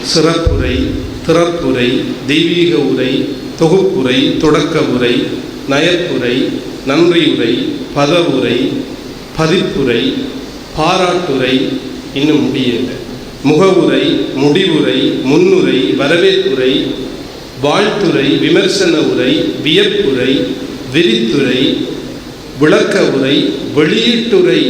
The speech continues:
என தமிழில் நாற்பத்தி நான்கு வகை உரைகள் இருப்பதாக அறிகிறோம்.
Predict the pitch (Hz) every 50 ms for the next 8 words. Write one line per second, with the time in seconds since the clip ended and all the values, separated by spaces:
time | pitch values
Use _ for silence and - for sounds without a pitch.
0 | - - 143 - - - - - - - - - - - - - 156 147 147 156
1 | 151 151 151 175 139 123 127 135 156 196 190 - - 196 196 185 - - 185 170
2 | 170 165 160 160 160 156 156 151 147 139 139 135 143 147 139 127 117 123 139 165
3 | 175 175 170 151 143 139 131 127 - 131 120 117 117 117 117 - 139 120 120 117
4 | 113 113 110 107 104 104